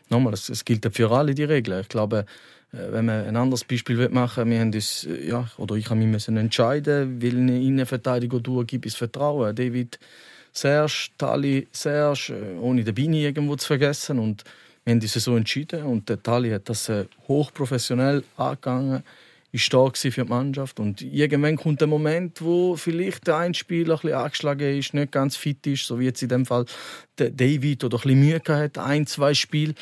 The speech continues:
Und dann haben wir gesagt, so, jetzt müssen wir wechseln. Und, und ich glaube, wenn, wenn's, wenn einer nicht so mannschaftsdienlich ist, jetzt wie in dem Fall wie ein Tali oder wie auch, auch der Oli das ist, und das sind ja zwei extrem wichtige Spieler,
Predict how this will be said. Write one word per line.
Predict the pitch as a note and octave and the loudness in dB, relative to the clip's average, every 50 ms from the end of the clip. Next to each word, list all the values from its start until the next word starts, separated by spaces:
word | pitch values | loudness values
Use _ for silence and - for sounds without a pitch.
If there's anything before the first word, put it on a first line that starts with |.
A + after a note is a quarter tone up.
| - - - - - - | -16 -16 -18 -18 -14 -6
Und | - A#2 G#2+ - | -4 -4 -2 0
dann | A#2+ B2+ | 2 2
haben | B2 B2+ | 4 4
wir | B2+ | 2
gesagt, | A#2+ - - B2 A#2 - | 2 2 0 0 0 0
so, | - C#3 C#3 B2 A2 F#2+ | 0 -2 -2 -2 -2 -4
jetzt | B2 B2+ B2 A#2 - | -4 -4 -4 -2 0
müssen | C#3 C3 B2+ | 0 2 4
wir | C3 B2 A#2 - - | 4 2 0 -2 -2
wechseln. | G#2 D3 F3 F3+ - - F3 C#3+ G#2 G2+ | 0 0 0 0 -2 -2 -2 -2 -2 -2
Und, | G#2 A#2 B2+ B2+ A#2 - - - A2+ A2+ A2 - _ _ - _ _ _ _ | -2 0 0 0 0 -2 -8 -14 -16 -20 -20 -20 _ _ -20 _ _ _ _
und | - B2+ A#2+ A2 - - - C#3+ A#2+ A#2+ | -2 -2 -2 -2 -2 2 2 2 2 0
ich | D3 C3 | -6 -2
glaube, | - D3+ C#3 C3+ C3 C#3+ C3+ C3 B2+ B2 B2 A#2+ A2+ C3 C3+ C3 B2+ B2 A#2+ A#2 A2+ A2+ | 2 4 4 6 6 6 4 4 4 2 0 -2 -4 -4 -8 -12 -14 -16 -18 -20 -14 -8
wenn, | B2 C3 C#3 C#3 C#3+ C#3+ C3+ | -8 -6 -6 -6 -8 -8 -6
wenn's, | C#3 C#3 B2+ - - - | -4 -4 -4 -4 -4 -2
wenn | C3 B2+ | 0 2
einer | C3+ D3 D#3 D#3 D3 | 2 2 2 4 4
nicht | D3+ C#3+ | 2 2
so | - D#3 | 2 2
mannschaftsdienlich | C#3+ C#3+ D3 F3 E3 - D3+ - - E3 D#3 D3+ D3+ D3 - - | 2 2 2 0 -2 -4 -6 -6 -4 -4 -4 -4 -4 -6 -4 -4
ist, | E3+ D#3+ - - | -4 -4 -4 -6
jetzt | A#2+ A#2 - - | -8 -8 -6 -8
wie | A#2 | -6
in | A2 | -4
dem | B2 C3 C#3 B2+ | -2 -2 -2 -2
Fall | - B2 A2+ A#2 | -4 -4 -4 -2
wie | A#2+ A#2+ | 0 0
ein | A#2 A2+ A2 - | 0 -2 -2 -4
Tali | - B2+ B2+ C3+ D#3 D3+ D3+ D3 D3 - - - - - - _ | -2 -2 0 0 0 0 0 0 -2 -6 -12 -18 -18 -18 -18 _
oder | - B2 A2+ - G#2+ G2+ G2+ - - | -10 -10 -6 -4 -4 -4 -4 -6 -8
wie | - - A#2+ A#2 A2+ | -8 -4 0 0 2
auch, | G#2+ A2+ A2+ G#2+ - - | 2 0 -2 -2 -4 -4
auch | - B2+ C#3 B2+ | 0 0 0 2
der | C3+ B2 B2 | 2 2 4
Oli | C3+ E3 E3 E3+ F3 D#3+ | 6 4 4 4 2 -2
das | - - F3+ D#3+ - - | 0 0 0 0 0 -2
ist, | F3 F#3+ F3+ - - | -4 -4 -4 -4 -4
und | B2 A2 G2+ - - - | -4 -4 -4 -6 -8 -8
das | A2+ A2+ | -6 -2
sind | - B2+ C3+ C3 | 0 2 2 2
ja | C3 A#2 | 0 -2
zwei | - - C3 B2+ B2+ | 0 2 2 4 4
extrem | B2 A#2 - - - A#2+ B2 C#3 D3 D3+ B2+ | 2 2 0 -4 -2 0 2 2 2 0 -2
wichtige | A#2+ B2 C#3 C#3 - - B2+ A#2+ A#2+ A#2 | -2 -4 -6 -6 -4 -6 -6 -4 -4 -6
Spieler, | - - - A#2+ C3 D3+ E3 F3 | -6 -6 -4 -4 -2 0 0 0